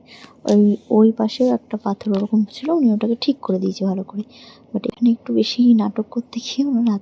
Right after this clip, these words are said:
থেকে পড়ে ভেঙে গেছে। তারপরে কিন্তু উনি অনেক চেষ্টা করছিল, but ঠিক হচ্ছিল না। কিন্তু জিনিসটা কি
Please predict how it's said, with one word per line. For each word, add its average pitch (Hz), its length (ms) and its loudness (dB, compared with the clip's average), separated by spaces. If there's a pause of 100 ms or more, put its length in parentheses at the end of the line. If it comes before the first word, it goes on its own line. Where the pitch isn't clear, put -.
থেকে 226 220 -6
পড়ে 247 160 0
ভেঙে 196 220 0
গেছে। 196 220 -8
তারপরে 208 260 -10
কিন্তু 220 200 -6
উনি 120 120 -2
অনেক 120 240 -4
চেষ্টা - 300 -10
করছিল, 208 340 -8 (720)
but 208 100 0 (120)
ঠিক 240 240 -2
হচ্ছিল 208 340 -6
না। 220 140 -2
কিন্তু 220 600 -4 (480)
জিনিসটা 247 460 -2
কি 233 340 -4